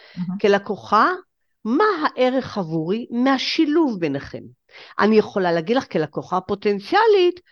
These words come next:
Speaker 2: מה החשש עבורי מהשילוב ביניכם, ואסור
Speaker 1: אוקיי.
Speaker 2: להתעלם מזה.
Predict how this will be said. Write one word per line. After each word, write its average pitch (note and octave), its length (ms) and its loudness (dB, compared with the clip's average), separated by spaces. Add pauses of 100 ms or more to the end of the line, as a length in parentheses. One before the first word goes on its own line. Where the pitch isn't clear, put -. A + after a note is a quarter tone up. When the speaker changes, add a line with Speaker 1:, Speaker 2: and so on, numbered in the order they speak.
(120)
Speaker 2:
מה C#4+ 200 4
החשש C#4+ 600 -4
עבורי C#4 760 2
מהשילוב E3 680 -4
ביניכם, B2 440 -8 (340)
ואסור C4 520 -4
Speaker 1:
אוקיי. A#4 140 -2
Speaker 2:
להתעלם A3+ 520 0
מזה. F#3 260 -4